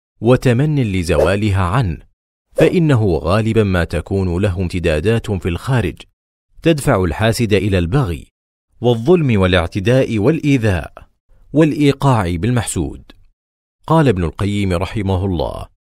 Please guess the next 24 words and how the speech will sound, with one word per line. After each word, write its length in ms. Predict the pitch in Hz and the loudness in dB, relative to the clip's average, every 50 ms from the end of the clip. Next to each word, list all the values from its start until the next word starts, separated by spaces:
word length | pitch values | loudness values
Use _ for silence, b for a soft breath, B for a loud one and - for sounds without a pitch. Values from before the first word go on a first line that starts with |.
| _ _ _ _ _ _ _ _ - | _ _ _ _ _ _ _ _ 0
"فالحاسد 640 | - 160 143 127 - 160 170 160 - - 131 98 | 2 2 2 2 0 0 0 2 2 0 0 0
يحمله 720 | 98 90 87 82 - - 101 110 113 107 101 90 95 92 85 | 2 2 2 0 -2 -2 -4 -2 0 0 0 0 0 0 0
بغض 320 | 82 131 127 131 107 110 | 0 -2 -2 0 0 0
المحسود 560 | 110 104 101 92 - - - 110 98 92 90 | 0 0 0 -2 -4 -4 -4 -2 -2 0 0
على 380 | 92 80 76 87 90 90 87 85 | 0 0 0 -2 -2 0 -2 -2
معاداته 840 | 85 87 80 71 82 85 85 87 127 131 117 - - 76 - - - - _ _ _ _ _ _ _ _ _ _ - | -2 -2 -2 -2 -2 -4 -2 0 0 0 0 -2 -4 -6 -8 -8 -12 -18 _ _ _ _ _ _ _ _ _ _ -6
والسعي 580 | - 95 110 - - - 165 151 147 123 104 92 | -2 0 0 0 0 0 0 2 2 2 0 0
في 240 | - 98 90 - | 0 0 -2 0
أذاه 400 | - 80 76 90 113 107 98 104 | -2 -2 -2 0 0 0 0 0
بكل 500 | 92 87 90 - - 101 95 92 90 90 | -2 -2 -4 -2 -2 -2 0 0 0 0
ممكن، 500 | 95 139 151 127 - - 90 80 - - - - _ _ _ _ _ _ _ _ _ - | 0 0 -2 -2 -4 -4 -6 -6 -6 -8 -16 -20 _ _ _ _ _ _ _ _ _ -6
مع 280 | 101 101 95 80 76 - | -2 0 0 0 -2 -2
علمه 520 | - 92 101 107 107 107 104 92 92 95 87 | -4 -4 -4 -2 -2 -2 -2 -2 -2 -2 -2
بفضله 640 | 87 90 - 123 127 110 110 113 117 98 101 107 104 | -2 -2 -2 -2 -2 -2 -2 -2 0 0 0 0 0
وعلمه، 640 | 101 104 101 107 135 - 117 92 80 64 - - - - _ _ _ _ _ _ _ - | 0 0 0 0 0 0 0 -2 -4 -6 -8 -10 -16 -20 _ _ _ _ _ _ _ 0
وأنه 500 | 131 156 143 - 175 165 151 127 110 101 | 2 2 4 4 4 4 4 4 4 2
لا 140 | 85 76 69 | 2 0 -2
شيء 380 | 71 - 104 101 107 90 73 92 | -2 -2 -2 -2 -2 -2 -2 -2
فيه 360 | - 110 110 104 95 101 95 | -2 -2 -2 -2 0 0 0
يوجب 420 | 92 110 123 131 107 113 113 107 | 0 0 0 0 -2 -2 -2 -2
عداوته 840 | 110 98 87 98 98 98 120 127 135 139 123 - - 85 67 - - - _ _ _ _ _ _ _ - | -2 -2 -2 -2 -2 0 0 2 2 2 2 0 0 -2 -2 -4 -8 -16 _ _ _ _ _ _ _ -2
إلا 260 | 156 170 165 143 120 101 | 0 2 2 4 2 2
محاسنه 720 | 92 82 - - 82 78 85 - 107 107 101 95 85 90 | 2 0 -2 -4 -6 -6 -6 -6 -6 -4 -2 -2 -2 0
وفضائله، 1040 | 87 82 80 92 123 127 - 143 127 101 98 90 87 80 80 76 69 65 62 - | -2 -2 0 -2 -2 -2 -2 -2 -2 -2 -2 -2 -2 -2 -4 -6 -6 -8 -10 -12